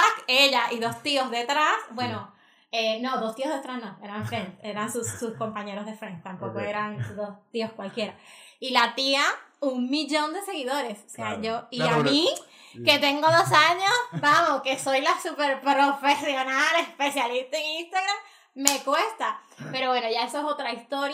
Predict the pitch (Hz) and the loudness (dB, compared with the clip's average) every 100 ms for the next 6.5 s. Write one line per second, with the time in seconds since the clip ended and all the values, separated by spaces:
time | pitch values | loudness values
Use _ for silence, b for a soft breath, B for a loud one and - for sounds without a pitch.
0 | - 117 - - 120 139 170 151 143 151 | -4 -4 -4 -4 -4 -2 0 0 0 2
1 | 156 160 147 151 170 165 147 - 226 - | 0 0 -2 -2 -2 -4 -2 -2 2 2
2 | 247 220 - - - - - 247 254 254 | 2 0 -4 -8 -12 -12 -4 -2 -2 -2
3 | 240 240 - 285 247 240 220 254 262 269 | -2 -2 -4 -4 0 0 -2 -6 -6 -8
4 | 285 277 320 _ 214 208 214 226 240 247 | -8 -10 -14 _ -8 -8 -8 -8 -4 -4
5 | 311 339 240 208 208 226 226 220 208 226 | -6 -8 -10 -8 -8 -10 -10 -8 -6 -6
6 | 262 254 339 - | -8 -8 -8 -10